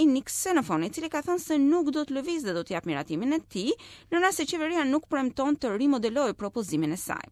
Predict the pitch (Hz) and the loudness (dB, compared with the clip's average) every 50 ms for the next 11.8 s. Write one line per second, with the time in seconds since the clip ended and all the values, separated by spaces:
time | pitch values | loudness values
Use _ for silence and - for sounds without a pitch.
0 | _ - 349 381 359 - - - 330 294 247 - - 135 117 - - 294 294 - | _ -8 -6 -6 -4 -4 -2 0 2 2 2 0 -2 -6 -4 -2 0 0 0 2
1 | - 170 123 135 - - 202 196 208 240 302 311 427 - - 330 294 - - 294 | 0 -2 0 -2 -4 -4 -2 0 0 0 0 0 -2 -4 -4 -4 -4 -2 0 0
2 | 294 277 254 226 165 151 135 160 202 294 - 311 262 233 247 320 349 339 330 - | 2 2 0 0 -2 -2 -4 -4 -4 -4 -4 -6 -4 -2 -2 0 0 -2 -2 -2
3 | 294 269 262 233 208 208 - _ - 294 302 285 240 175 - - - - - - | -2 -2 0 -2 -2 -4 -6 _ -6 -4 -2 -2 -2 -2 -4 -6 -10 -16 -20 -20
4 | - - - _ - 170 180 185 226 302 - - - 302 339 403 - 320 330 311 | -20 -20 -16 _ -4 -4 -2 0 0 -2 -2 -2 -2 -2 -2 0 0 2 2 2
5 | 214 214 247 294 302 - 381 370 349 - 339 302 - - 302 294 - - 262 277 | 2 0 0 0 0 0 -2 -4 -4 -4 -4 -4 -2 -2 -4 -2 0 0 -2 -2
6 | - - 277 262 254 240 269 320 302 240 208 - 196 170 139 151 147 117 107 - | -2 -2 0 2 2 4 4 4 4 2 0 -2 -4 -4 -4 -4 -4 -6 -6 -8
7 | - 135 143 175 - 143 143 - - 135 113 - - - 220 208 214 220 226 240 | -10 -8 -8 -6 -6 -6 -4 -4 -6 -6 -8 -8 -8 -4 -2 0 0 0 2 2
8 | 262 294 285 277 254 226 - - 202 - - 190 175 170 160 208 233 262 269 240 | 2 4 4 4 2 0 -2 -6 -6 -2 0 0 0 0 2 0 0 2 2 0
9 | 208 170 156 156 165 165 175 175 180 180 180 185 208 214 196 202 185 175 156 151 | 0 0 0 0 0 0 0 0 -2 -2 -4 -4 -6 -6 -4 -4 -2 -2 -2 -4
10 | - 220 226 247 - - 196 165 151 160 160 - - 143 - - - 180 180 254 | -2 -4 -4 -4 -4 -4 -4 -4 -4 -4 -6 -8 -8 -10 -10 -10 -8 -6 -4 -4
11 | 339 - - 233 - 180 160 139 160 - - 165 - - - 247 | -4 -4 -4 -6 -4 -6 -6 -8 -8 -10 -10 -10 -10 -8 -6 -4